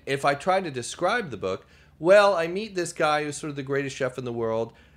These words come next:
and he's in Denmark, but he's not really Danish. His father is,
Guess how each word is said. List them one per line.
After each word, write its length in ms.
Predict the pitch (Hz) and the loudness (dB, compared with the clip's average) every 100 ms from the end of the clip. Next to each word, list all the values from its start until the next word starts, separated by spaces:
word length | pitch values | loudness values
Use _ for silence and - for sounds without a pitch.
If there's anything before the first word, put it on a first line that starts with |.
| - | -14
and 120 | - 135 | -8 -4
he's 220 | 180 190 | -4 -2
in 120 | 175 | -4
Denmark, 600 | 135 123 120 113 113 - - | -2 -4 -2 -4 -4 -6 -12
but 80 | 156 | -8
he's 120 | 190 | -2
not 160 | 285 247 | -2 0
really 200 | 190 143 | 0 0
Danish. 500 | 135 135 139 135 - | 0 -2 -2 -4 -4
His 140 | 131 | -10
father 380 | - 135 135 139 | -2 0 2 0
is, 200 | 120 113 | -4 -8